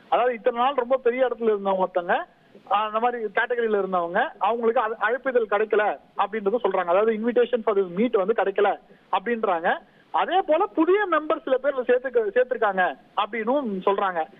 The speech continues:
ஆ, ஏன் அந்த சிறப்பு அழைப்பாளர் வந்து எப்படி, என்ன இதுல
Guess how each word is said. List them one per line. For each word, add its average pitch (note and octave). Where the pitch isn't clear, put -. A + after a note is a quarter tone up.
ஆ, G3
ஏன் C4
அந்த A3+
சிறப்பு C#4
அழைப்பாளர் A#3+
வந்து G3+
எப்படி, A#3
என்ன A3+
இதுல A3+